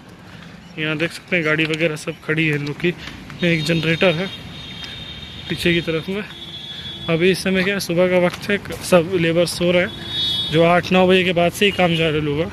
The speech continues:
नौ दस बजे तक। यहाँ देख रहे हैं यहाँ पे लगाने के लिए ये बोल्ट लगाए गए हैं पीछे इधर इस तरफ में, और बाकी पीछे की तरफ में अभी बोल्ट तक नहीं लगाए गए। और यहाँ ये एक बोर्ड लगाया गया है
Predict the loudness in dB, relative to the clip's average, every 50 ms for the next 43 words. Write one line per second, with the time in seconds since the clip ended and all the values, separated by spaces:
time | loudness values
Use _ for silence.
0 | -6 -4 -2 0 0 2 2 0 0 0 0 0 0 -2 -4 -6 -8 -10 -12 -12
1 | -12 -12 -12 -12 -12 -12 -12 -12 -14 -14 -14 -14 -14 -14 -14 -14 -14 -14 -8 -4
2 | -2 0 0 2 2 2 2 2 0 0 0 0 -2 -4 -2 0 0 2 2 2
3 | 2 2 2 2 0 0 0 0 0 -2 -6 -12 -14 -14 -14 -14 -14 -14 -12 -12
4 | -12 -12 -12 -12 -12 -12 -12 -12 -12 -10 -10 -10 -10 -12 -12 -12 -10 -4 0 2
5 | 2 4 4 6 6 6 6 6 4 0 0 2 2 2 2 2 0 -2 -4 -4
6 | -4 -4 -4 -4 -4 -4 -2 0 0 2 2 2 0 0 2 2 2 2 2 0
7 | -4 -4 -4 -6 -8 -12 -12 -12 -12 -12 -12 -12 -10 -10 -10 -10 -10 -4 -2 0
8 | 2 4 4 4 4 2 0 0 0 0 2 2 2 2 2 0 2 2 4 4
9 | 2 2 2 4 4 4 4 4 2 0 2 2 0 2 2 0 0 0 0 0
10 | 0 0 -2 -4 -6 -8 -10 -10 -10 -8 -10 -10 -10 -10 -10 -10 -10 -10 -10 -10
11 | -12 -12 -10 -8 -6 -4 -2 -2 -2 0 0 0 0 0 0 2 2 2 0 0
12 | -2 -4 -6 -6 -8 -8 -8 -10 -12 -12 -10 -10 -6 -2 -2 -2 -2 0 0 2
13 | 2 2 2 2 2 2 2 2 2 2 2 2 0 0 -2